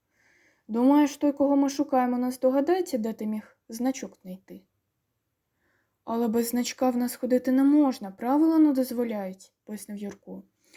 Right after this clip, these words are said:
«Про втрату треба заявити, як і про знахідку. У того, кого ми шукаємо, давайте його так зашифруємо. Змієм». «Годиться», кивнув сищик, а бульдог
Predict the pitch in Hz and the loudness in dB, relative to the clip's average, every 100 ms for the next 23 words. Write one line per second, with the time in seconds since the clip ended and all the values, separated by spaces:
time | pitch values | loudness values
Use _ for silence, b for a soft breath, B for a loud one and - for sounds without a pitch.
0 | b b - 226 - 240 302 294 262 240 | b b -10 -8 -2 4 4 4 0 -2
1 | 240 277 311 285 240 240 220 247 269 302 | 0 4 6 4 2 -4 -2 -2 -2 -6
2 | 247 233 220 214 - 196 _ 202 - B | -10 -8 -6 -6 -10 -20 _ -20 -20 B
3 | B B - 233 285 285 285 269 277 277 | B B -8 4 6 4 2 2 4 2
4 | 277 269 277 - - 349 370 226 190 190 | 2 -2 -4 -12 -4 -2 0 -2 -4 -10
5 | _ _ _ _ _ _ 226 226 320 339 | _ _ _ _ _ _ -8 2 4 6
6 | 302 302 311 302 220 214 - 208 202 196 | 4 6 4 2 -2 -12 -14 -14 -10 -10
7 | 185 196 _ _ _ _ 208 226 269 214 | -10 -12 _ _ _ _ -2 2 4 2
8 | 185 202 _ _ _ _ _ _ _ _ | -6 -14 _ _ _ _ _ _ _ _
9 | _ _ _ _ 214 233 302 254 202 - | _ _ _ _ 0 4 4 2 -4 -10
10 | - 175 _ _ _ _ 208 196 196 - | -16 -16 _ _ _ _ -14 -12 -10 -6
11 | 269 269 262 - b b b 202 202 214 | -6 -4 -8 -10 b b b -8 -4 0
12 | 262 - | 0 -2